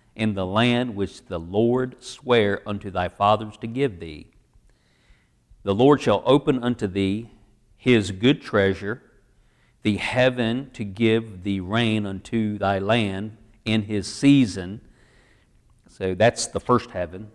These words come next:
the one, you know, the heaven that the clouds are in, raining down on us. "And to bless all the work of thine hand,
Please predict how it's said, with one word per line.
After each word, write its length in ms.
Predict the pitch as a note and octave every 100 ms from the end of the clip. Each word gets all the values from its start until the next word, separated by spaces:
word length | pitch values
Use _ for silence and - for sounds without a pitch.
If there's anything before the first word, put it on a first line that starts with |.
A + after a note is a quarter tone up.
| _
the 80 | F#2+
one, 320 | F#2+ G2+ G2 -
you 100 | F#2
know, 120 | F2+ F2+
the 100 | E2+
heaven 260 | G#2+ G2
that 160 | G2 -
the 60 |
clouds 480 | - A2+ G#2+ G2+ F#2
are 120 | F#2+
in, 280 | F#2 F#2 A2+ - - - _ _ _ _
raining 480 | F#2 G2+ A2 A2+ G#2+
down 300 | G#2 G2+ F#2+
on 220 | F2+ F2
us. 380 | F2 G2 - - _ _ _ _ _ _ _ _ _ _ _ _ _ -
"And 320 | C3+ D3 D#3
to 80 | A#2+
bless 640 | G2+ A2+ B2 C#3+ - - -
all 280 | G#2+ A2 C#3+
the 80 | D3
work 320 | A2 B2+ A#2+
of 80 | G2+
thine 260 | A2 B2+
hand, 480 | A#2 G2 F#2+ F#2 F#2